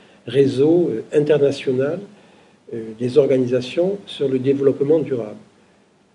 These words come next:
Et moi qui avais une revue, qui avait créé une revue, euh, je voyais donc, euh, avec beaucoup de tristesse, euh, ce clivage entre deux associations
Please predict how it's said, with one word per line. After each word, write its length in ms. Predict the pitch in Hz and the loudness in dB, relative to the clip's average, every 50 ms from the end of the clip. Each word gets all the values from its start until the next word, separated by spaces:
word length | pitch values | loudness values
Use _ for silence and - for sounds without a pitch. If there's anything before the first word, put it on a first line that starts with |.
| _ - | _ -8
Et 80 | 120 | -6
moi 240 | 120 131 143 160 170 | -2 6 8 8 8
qui 160 | 165 165 - | 6 4 0
avais 200 | 135 123 131 143 | 0 2 2 2
une 160 | 135 131 127 123 | 4 4 2 2
revue, 600 | 117 131 135 131 127 139 139 147 147 131 117 110 | 4 6 4 4 4 0 -4 -4 -4 -4 -6 -6
qui 60 | - 113 | -10 -10
avait 160 | 107 117 120 | -10 -10 -12
créé 220 | - - 156 156 | -4 -2 0 2
une 120 | 143 135 131 | 4 4 4
revue, 500 | 120 131 123 127 151 180 208 233 240 214 | 2 2 -2 -2 -6 -6 -4 -4 -2 -2
euh, 240 | 151 131 127 127 127 127 123 117 - | -2 -2 -4 -6 -10 -14 -16 -14 -12
je 60 | 123 | -12
voyais 380 | 120 123 131 127 131 143 180 196 | -6 -4 -2 -2 -2 -2 -2 -2
donc, 260 | - 156 147 151 156 151 - - 131 | 0 0 -2 -2 -2 -10 -12 -12 -12
euh, 80 | 120 - - - - - _ _ _ _ _ _ _ _ _ _ | -12 -12 -12 -18 -20 -20 _ _ _ _ _ _ _ _ _ _
avec 240 | 123 120 131 131 135 | -2 -2 -2 0 0
beaucoup 240 | 151 160 160 208 | -4 -2 -2 -2
de 80 | 151 139 | 0 0
tristesse, 800 | 135 143 - 170 147 - - - - 170 196 214 - - - - - - - _ _ _ _ _ _ - - | -2 -2 -4 -6 -6 -6 -4 2 4 4 4 4 0 -4 -12 -16 -20 -20 -20 _ _ _ _ _ _ -16 -14
euh, 60 | - 123 | -12 -12
ce 180 | 120 - - | -8 -4 -4
clivage 600 | 139 - - 165 165 139 143 156 180 202 185 165 | -4 -4 -2 -4 0 2 4 4 4 4 0 -2
entre 260 | 143 131 131 - - 127 | -4 -4 -4 -4 -6 -2
deux 220 | 131 160 160 147 | -2 0 2 2
associations 960 | 147 147 - 139 - - - 143 135 131 127 - - - 156 160 175 190 | 0 0 -2 -6 -8 -6 -2 -2 -2 -2 -2 -6 0 4 6 6 6 4